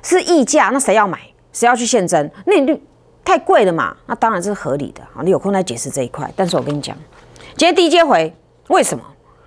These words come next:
我已经跟你讲了，四百多块甩掉啊，那天卖一半啊，小胖卡啊，那天冲到四百一啊，当然卖一半啊。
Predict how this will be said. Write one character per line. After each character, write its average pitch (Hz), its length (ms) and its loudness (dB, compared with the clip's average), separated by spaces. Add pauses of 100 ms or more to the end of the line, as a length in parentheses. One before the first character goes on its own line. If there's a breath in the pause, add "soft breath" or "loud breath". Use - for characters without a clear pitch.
(160 soft breath)
我 403 100 2
已 269 60 2
经 320 100 2
跟 381 120 2
你 370 40 2
讲 165 220 0
了， 196 100 2
四 381 180 -2
百 226 120 2
多 294 120 2
块 339 160 2
甩 185 220 -2
掉 269 240 2
啊， 233 180 2
那 302 120 -4
天 339 120 0
卖 330 140 0
一 359 60 0
半 277 300 0
啊， 226 120 2
小 214 160 0
胖 277 200 0
卡 226 120 0
啊， 165 240 0 (260 loud breath)
那 285 80 -2
天 370 80 2
冲 359 180 2
到 349 120 4
四 330 200 -4
百 220 160 2
一 262 200 -2
啊， 269 200 2
当 285 80 0
然 240 100 2
卖 269 160 0
一 240 60 0
半 240 280 0
啊。 196 240 0